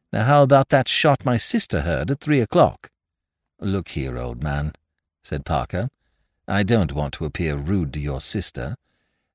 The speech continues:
May I put it like this? I suggest that that shot at three A M was Poacher's." "Poacher's, by all means," said Lord Peter. "Well, really, Parker, I think that hangs together."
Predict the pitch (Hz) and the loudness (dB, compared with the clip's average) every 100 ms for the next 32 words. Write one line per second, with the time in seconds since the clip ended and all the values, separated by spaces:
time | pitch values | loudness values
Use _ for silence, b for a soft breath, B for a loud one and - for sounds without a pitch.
0 | - 139 147 151 - 160 135 120 - 85 | -2 2 2 2 0 0 2 0 0 -4
1 | 117 - _ _ _ _ _ _ _ - | -4 -6 _ _ _ _ _ _ _ 0
2 | 180 - 160 127 127 120 - - - - | 2 2 0 4 4 4 -2 -6 -8 -2
3 | 104 - - - 160 127 104 147 135 113 | 2 2 2 2 2 2 -2 2 4 6
4 | 104 104 90 85 80 - - 87 - 55 | 6 4 4 2 0 -4 -2 -2 -2 -10
5 | - - - - _ _ _ _ _ _ | -12 -10 -10 -12 _ _ _ _ _ _
6 | _ _ - 147 139 - 87 87 101 104 | _ _ -4 2 2 2 -4 -2 -2 0
7 | 98 92 82 80 - _ _ _ _ - | 0 0 -2 -4 -8 _ _ _ _ -10
8 | 71 76 69 73 69 92 123 _ _ _ | -6 -4 -6 -8 -6 -8 -8 _ _ _
9 | _ _ _ _ _ 107 104 110 87 76 | _ _ _ _ _ -2 0 2 0 -2
10 | 78 78 - 120 120 - 120 127 131 110 | -2 -4 -4 -4 -4 -4 -4 -2 -2 0
11 | 127 - 113 120 151 92 | -2 -2 -2 -2 -2 -6